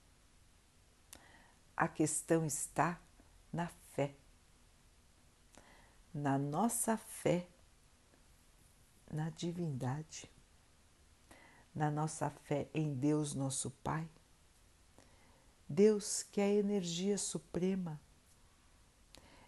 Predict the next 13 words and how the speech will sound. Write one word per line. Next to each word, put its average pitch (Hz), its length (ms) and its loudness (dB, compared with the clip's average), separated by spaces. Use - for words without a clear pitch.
é 175 100 6
a 180 80 6
inteligência 185 1300 4
suprema, 151 720 -4
é 196 120 4
o 208 60 6
Criador 180 680 4
de 156 180 -2
tudo, 160 580 -4
é 143 100 4
o 151 100 4
nosso 156 500 0
Criador. 123 560 0